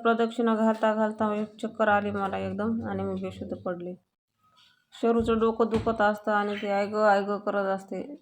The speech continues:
विक्रांत जातो आणि मलम घेऊन येतो आणि तिची सासू म्हणते, "यालाच बायकोची काळजी." मालतीबाई म्हणतात, "काय गं शर्वरी, म्हणजे मला प्रश्न पडलाय,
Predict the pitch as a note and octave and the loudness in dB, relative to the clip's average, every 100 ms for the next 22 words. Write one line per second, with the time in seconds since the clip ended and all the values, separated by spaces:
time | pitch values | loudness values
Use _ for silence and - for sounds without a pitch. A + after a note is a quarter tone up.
0 | _ _ A#3 G#3+ A3 G#3 G#3 G#3+ G#3+ G#3 | _ _ -6 -2 0 2 4 2 4 4
1 | G3+ G3+ G3+ G3+ G3+ G3 G#3 G3 F#3+ F#3 | 4 0 0 0 -2 -2 -2 -4 -4 -2
2 | F#3 F#3+ G3+ G3+ A3 G3+ G3 G3+ F#3+ F#3 | -2 -4 -8 -12 -6 -4 -4 -4 -4 -6
3 | F#3 G3+ A3 A3+ G#3+ G3 G3 F#3+ - F3 | 0 2 2 2 0 0 -2 -8 -4 -2
4 | E3+ F3 - - - - _ _ _ _ | -2 -6 -12 -18 -20 -20 _ _ _ _
5 | _ _ - G#3+ A3+ A#3 A#3 A3+ A3+ A3+ | _ _ -6 2 2 2 4 4 4 4
6 | A3+ A3 - A3+ A#3 B3+ B3+ A#3 G#3+ A3 | 2 0 4 4 6 2 2 2 2 0
7 | B3 A3+ A3 G#3+ G#3 G#3 A3 A3 A#3 A3+ | 0 0 0 2 2 2 -2 0 -2 2
8 | G#3+ G#3 G#3 | 0 2 0